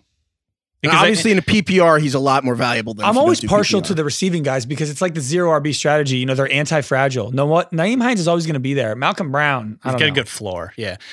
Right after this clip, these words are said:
Speaker 2: The other guy that I wanna mention, J K. Dobbins had two touchdowns. All the, like, everyone except for Akers <laughs> essentially had a pretty solid week one. So
Speaker 3: I would push back on that. He had seven carries,
Speaker 2: Two
Speaker 3: goal line,
Speaker 2: touchdowns.
Speaker 3: like, one
Speaker 2: He's
Speaker 3: yard
Speaker 2: fine.
Speaker 3: punch
Speaker 2: If
Speaker 3: in.
Speaker 2: you started him, you did fine.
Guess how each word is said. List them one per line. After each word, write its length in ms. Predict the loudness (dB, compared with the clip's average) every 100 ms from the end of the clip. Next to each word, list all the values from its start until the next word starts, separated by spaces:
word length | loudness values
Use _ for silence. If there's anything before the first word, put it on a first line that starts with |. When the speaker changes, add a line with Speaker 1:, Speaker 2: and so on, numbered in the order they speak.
| -2
Speaker 2:
The 80 | 0
other 120 | 2
guy 180 | 2 4
that 100 | 4
I 20 |
wanna 180 | 4 4
mention, 400 | 2 2 0 -2 _ _ _ _ _
J 140 | -2 0
K. 80 |
Dobbins 320 | 2 2 0 -2
had 160 | -2
two 100 | -4
touchdowns. 480 | -6 -6 -6 -8 -10 -2
All 260 | 0 2
the, 140 | 0 -2 -2
like, 300 | -2 -2 -16 _
everyone 420 | -2 0 2 2 0
except 240 | -2 -4
for 120 | -4
Akers 480 | -2 -2 0 -2 -4
<laughs> 20 |
essentially 400 | -4 -4 -2 -4
had 220 | -2 0 -2
a 40 |
pretty 220 | -4 -4
solid 360 | -4 -4 -6 -8
week 200 | -12 -12
one. 200 | -14 -14
So 360 | -4 -2 -2 0
Speaker 3:
I 80 | 2
would 160 | 2 2
push 160 | 0
back 280 | 2 2 2
on 100 | 2
that. 180 | 2 2
He 60 |
had 140 | 2 2
seven 340 | 2 2 2
carries, 580 | 0 2 2 0 -4 -10 _ -20 -20 _ -2
Speaker 2:
Two 120 | 2
Speaker 3:
goal 80 | 4
line, 220 | 4 2
Speaker 2:
touchdowns. 100 | 2
Speaker 3:
like, 140 | -2 -4
one 420 | -12 -8 0 2
Speaker 2:
He's 100 | 2
Speaker 3:
yard 140 | 4
Speaker 2:
fine. 160 | 4 2
Speaker 3:
punch 220 | 2 0
Speaker 2:
If 80 | 2
Speaker 3:
in. 40 |
Speaker 2:
you 60 | 2
started 400 | 0 0 2 2
him, 180 | 2 0
you 40 | 0
did 180 | -2
fine. 300 | -2 -4 -4